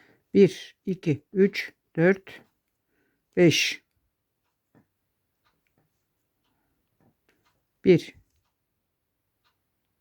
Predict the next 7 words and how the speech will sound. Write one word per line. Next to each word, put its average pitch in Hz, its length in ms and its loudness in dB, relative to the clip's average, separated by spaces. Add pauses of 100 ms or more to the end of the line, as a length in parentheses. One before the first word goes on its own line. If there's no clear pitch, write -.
(2000)
Bir, 185 500 0 (260)
iki. 202 500 0 (1400)
Bir, 190 580 2
iki, - 420 -8
üç, 196 400 -6 (200)
dört, 185 260 -2 (320)
beş. - 480 -2